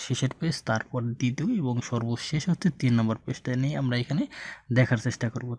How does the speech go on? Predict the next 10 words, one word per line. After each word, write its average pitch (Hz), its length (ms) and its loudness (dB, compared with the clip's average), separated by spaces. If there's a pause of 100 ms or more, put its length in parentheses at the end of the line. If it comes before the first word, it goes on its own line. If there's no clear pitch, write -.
তাহলে 143 220 -4 (100)
চলে 160 220 -2
যাচ্ছি, 147 240 -4 (180)
প্রথম 170 260 0 (120)
যে 131 140 4
পেজ 120 220 0
আছে - 140 -8 (200)
সেখান 120 240 2 (120)
থেকেই। 160 260 0 (600)
তাহলে 139 200 4